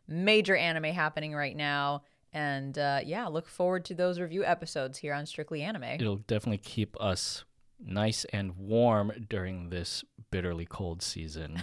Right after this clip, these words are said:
Speaker 1: <laughs> Oh, January. But yes, thank you for joining us on this episode of Strictly Anime.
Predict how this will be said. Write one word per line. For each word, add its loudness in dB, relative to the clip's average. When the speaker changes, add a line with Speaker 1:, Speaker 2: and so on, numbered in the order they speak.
Speaker 1:
<laughs> -8
Oh, 8
January. -2
But 4
yes, 8
thank 2
you -2
for 2
joining 2
us 0
on -2
this -4
episode -4
of -8
Strictly -8
Anime. 0